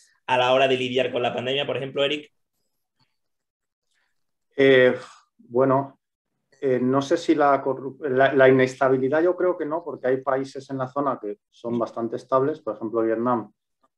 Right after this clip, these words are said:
Speaker 2: es muy estable, por lo menos aparentemente, politi-, eh, políticamente,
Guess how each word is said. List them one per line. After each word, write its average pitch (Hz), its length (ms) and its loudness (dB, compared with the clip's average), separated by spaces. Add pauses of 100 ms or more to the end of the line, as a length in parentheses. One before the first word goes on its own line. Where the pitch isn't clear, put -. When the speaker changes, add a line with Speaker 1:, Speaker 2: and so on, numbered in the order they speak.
(240)
Speaker 2:
es 113 400 -2
muy 117 260 0
estable, 120 460 0
por 104 100 -4
lo 104 80 -6
menos 110 260 -6
aparentemente, 120 760 -2
politi-, 104 400 -10
eh, 101 320 -6
políticamente, 120 840 -4